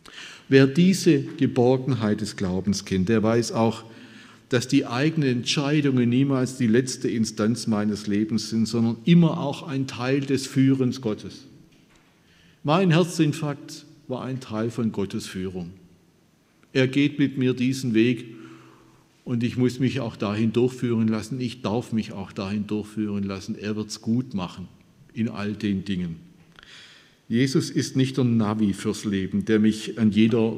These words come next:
Wegkreuzung informiert, rechtsrum, linksrum, abbiegen. Nein, aber er ist der gute Hirte, der mich auf rechter Straße und auf grüne Aue führen will, der bei mir ist im Leben und im Sterben und sogar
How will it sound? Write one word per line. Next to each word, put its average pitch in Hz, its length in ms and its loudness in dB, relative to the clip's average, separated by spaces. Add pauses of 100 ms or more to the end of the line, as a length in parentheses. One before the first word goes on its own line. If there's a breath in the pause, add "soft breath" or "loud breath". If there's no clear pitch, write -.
(160)
Wegkreuzung 117 720 0
informiert, 113 680 4
rechtsrum, 107 440 0
linksrum, 107 680 4
abbiegen. 107 600 2 (1000 loud breath)
Nein, 117 380 2
aber 120 240 2
er 117 80 0
ist 127 240 0
der 120 80 2
gute 139 400 2
Hirte, 131 320 -4 (760)
der 110 120 6
mich 110 380 2
auf 107 320 2
rechter 127 340 0
Straße 127 560 0
und 123 80 0
auf 123 220 -2
grüne 127 400 0
Aue 156 240 2
führen 98 380 2
will, 92 200 0 (720 loud breath)
der 110 100 4
bei 117 240 4
mir 151 160 4
ist 135 240 4
im 120 120 4
Leben 143 380 6
und 131 160 2
im 131 120 0
Sterben 135 640 -2
und 110 180 -2
sogar 107 320 -8